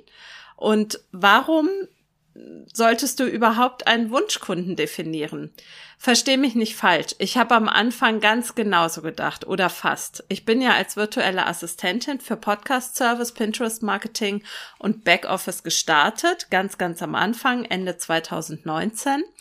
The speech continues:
Ungefähr einen Monat lang. Und da war mir schon klar, dass die Dinge wenig miteinander zu tun haben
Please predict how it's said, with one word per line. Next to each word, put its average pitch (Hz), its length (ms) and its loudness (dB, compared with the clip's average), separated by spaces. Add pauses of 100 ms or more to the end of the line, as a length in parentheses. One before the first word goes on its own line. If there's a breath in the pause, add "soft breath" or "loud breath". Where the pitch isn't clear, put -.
(440 loud breath)
Ungefähr 262 520 2
einen 202 180 2
Monat 170 460 -4
lang. 147 280 -6 (220)
Und 196 220 0
da 226 180 6
war 247 140 6
mir 220 140 2
schon 175 240 -4
klar, 202 480 4
dass - 300 -2
die 202 140 -2
Dinge 214 360 2
wenig 220 360 2
miteinander 185 600 -4
zu - 140 -10
tun 214 380 -2
haben 240 440 2